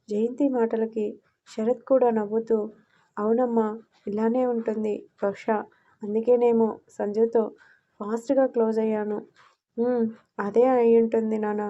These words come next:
లేదంటే ఇలాంటి బంగారు కొండ ఎవరికో గాని దొరకడు కదా." "అది ని-, అయితే నిజమమ్మా." అని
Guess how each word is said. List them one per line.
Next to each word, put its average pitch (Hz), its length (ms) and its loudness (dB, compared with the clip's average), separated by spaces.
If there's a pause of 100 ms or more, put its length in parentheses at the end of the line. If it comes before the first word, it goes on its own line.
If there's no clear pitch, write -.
(280)
లేదంటే 214 480 -4 (560)
ఇలాంటి 233 320 -2
బంగారు 208 420 0
కొండ 226 300 0 (420)
ఎవరికో 226 440 0
గాని 226 360 0 (180)
దొరకడు 208 400 -2
కదా." 226 260 0 (720)
"అది 220 160 2
ని-, 214 320 -4
అయితే 220 300 2 (240)
నిజమమ్మా." 226 600 0 (680)
అని 220 220 2